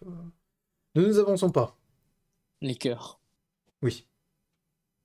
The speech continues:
Speaker 1: Euh... attendez, pourquoi ?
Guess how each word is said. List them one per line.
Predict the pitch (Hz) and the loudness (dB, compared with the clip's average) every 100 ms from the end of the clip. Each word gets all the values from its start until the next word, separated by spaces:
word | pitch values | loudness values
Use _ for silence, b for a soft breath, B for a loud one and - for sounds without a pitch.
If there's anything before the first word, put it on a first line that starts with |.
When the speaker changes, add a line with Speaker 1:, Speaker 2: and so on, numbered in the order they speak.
| _ _ b b b _ _ 247 240 - _ _ - _ _ _ _ _ _ 131 | _ _ b b b _ _ -16 -14 -18 _ _ -20 _ _ _ _ _ _ -4
Speaker 1:
Euh... | 143 151 156 156 156 156 156 156 156 156 - | -2 0 -2 -2 -2 -2 -2 -2 -2 -4 -8
attendez, | - 143 185 247 | -10 -10 -10 -10
pourquoi ? | - 175 - | -10 -10 -10